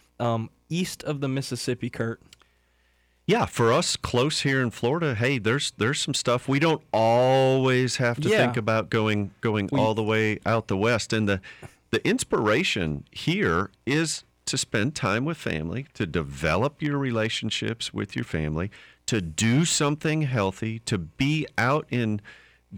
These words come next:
Speaker 2: God's, uh, great outdoors, and,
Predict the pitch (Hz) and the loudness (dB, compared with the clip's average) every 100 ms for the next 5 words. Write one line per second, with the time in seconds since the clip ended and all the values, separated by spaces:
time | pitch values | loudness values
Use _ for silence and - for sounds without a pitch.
0 | - 107 120 135 131 - - _ - 95 | -2 2 2 2 0 -6 -8 _ -2 0
1 | 90 92 92 98 92 101 139 - _ 110 | 0 -4 -6 -4 0 2 2 -2 _ -2
2 | 143 - 120 117 95 87 107 - - _ | -2 -2 -2 0 2 2 0 -4 -10 _
3 | _ _ _ - _ - 123 123 120 | _ _ _ -20 _ -4 0 2 0